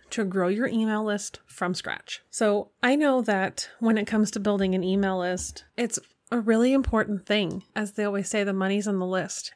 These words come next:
And as I always say, you don't own the other platforms. You don't own Instagram or Pinterest or Facebook or whatever. And my big reference,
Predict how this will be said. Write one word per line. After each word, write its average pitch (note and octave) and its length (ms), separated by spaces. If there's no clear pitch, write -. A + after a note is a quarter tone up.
And F#3+ 140
as F#3+ 100
I G#3+ 180
always G#3 300
say, F#3+ 260
you G3+ 240
don't A#3+ 220
own A#3 260
the G#3 120
other F#3+ 120
platforms. G3 720
You A3 100
don't A#3+ 180
own A#3 200
Instagram G3+ 800
or F3+ 80
Pinterest G#3 580
or E3+ 80
Facebook F3+ 580
or F3+ 220
whatever. F#3+ 600
And G3+ 120
my F#3+ 120
big A3 280
reference, A#3 540